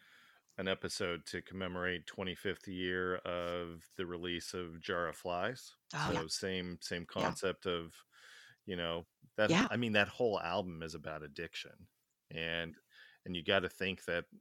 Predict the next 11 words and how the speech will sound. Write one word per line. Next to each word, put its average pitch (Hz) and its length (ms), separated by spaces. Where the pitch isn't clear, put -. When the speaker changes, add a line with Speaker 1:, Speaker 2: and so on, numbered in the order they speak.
Speaker 1:
that 82 200
they 92 220
were 90 140
saying, 90 520
"Let's, 117 240
let's 147 180
put - 200
this 143 180
on 101 160
paper," 113 420
but 87 320